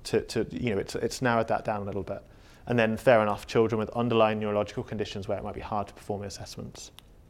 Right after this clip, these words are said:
So I've got no issue with any of those. Um, I think they're reasonable. Now, this is the next bit I thought was interesting. So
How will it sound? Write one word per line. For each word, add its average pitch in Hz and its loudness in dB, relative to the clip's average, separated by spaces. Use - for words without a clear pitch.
So 151 6
I've 151 8
got 143 4
no 123 8
issue 113 4
with 117 4
any 113 4
of 107 2
those. 104 2
Um, 104 -2
I 107 -4
think 117 -4
they're 104 0
reasonable. 101 -2
Now, 143 4
this 160 4
is 160 4
the 143 6
next 135 2
bit 156 4
I 143 4
thought 139 4
was 127 4
interesting. 120 2
So 123 4